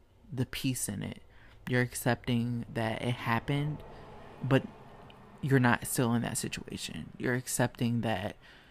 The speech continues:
you've moved on and that those same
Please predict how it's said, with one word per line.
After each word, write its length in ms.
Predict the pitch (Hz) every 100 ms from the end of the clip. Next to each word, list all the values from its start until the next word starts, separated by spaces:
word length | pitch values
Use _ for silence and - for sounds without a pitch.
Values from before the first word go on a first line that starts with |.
| -
you've 260 | 127 127 127
moved 300 | 123 113 104
on 560 | 110 117 127 147 147 - - - - - -
and 240 | - 123 117
that 520 | 110 110 95 - - _ _ _ _ _ _ _ _ _ _ -
those 320 | 123 123 123
same 720 | - 123 120 120 120 120 120